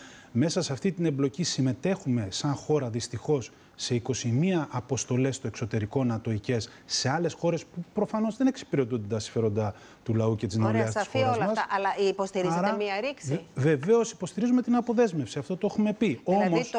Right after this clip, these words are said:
Speaker 2: εοκ
Speaker 1: όμως,
Speaker 2: και νατο το ίδιο συνδικάτο δεν
Speaker 1: παραμένει
Speaker 2: θεωρείτε
Speaker 1: ένα
Speaker 2: ότι είναι
Speaker 1: επίκαιρο σύνθημα,
Speaker 2: αναχρονιστικό
Speaker 1: νομίζουμε
Speaker 2: σύνθημα;
Speaker 1: εμείς.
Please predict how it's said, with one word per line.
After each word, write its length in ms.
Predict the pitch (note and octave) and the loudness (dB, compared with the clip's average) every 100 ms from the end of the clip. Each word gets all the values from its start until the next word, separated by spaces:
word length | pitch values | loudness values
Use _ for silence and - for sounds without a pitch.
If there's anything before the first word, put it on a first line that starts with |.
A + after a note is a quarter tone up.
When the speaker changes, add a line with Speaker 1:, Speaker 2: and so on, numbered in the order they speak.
| G#3+ | 4
Speaker 2:
εοκ 140 | D#3+ | 4
Speaker 1:
όμως, 180 | D3 D3 | 2 -2
Speaker 2:
και 160 | - A3 | -4 -2
νατο 360 | G#3 G#3+ A3+ | -2 -2 -4
το 100 | A#3 | -4
ίδιο 200 | G3+ G#3+ | -2 -2
συνδικάτο 480 | A3+ A3 G3+ G3 A#3 | -4 -4 -4 -2 -2
δεν 80 | A3+ | 0
Speaker 1:
παραμένει 300 | A#3 B3+ C4 | 2 4 4
Speaker 2:
θεωρείτε 200 | C#4 B3 | 4 4
Speaker 1:
ένα 160 | G#3 F3 | 2 0
Speaker 2:
ότι 160 | F3 | 2
είναι 100 | F3 | 0
Speaker 1:
επίκαιρο 240 | - D3+ C#3+ | 2 2 2
σύνθημα, 500 | - C3 G2+ C3 C3+ | 0 0 0 0 2
Speaker 2:
αναχρονιστικό 140 | B2+ | 2
Speaker 1:
νομίζουμε 440 | B2+ C3 A#2+ A#2+ A#2+ | 4 4 4 2 2
Speaker 2:
σύνθημα; 160 | A2 | 2
Speaker 1:
εμείς. 160 | B2+ | 0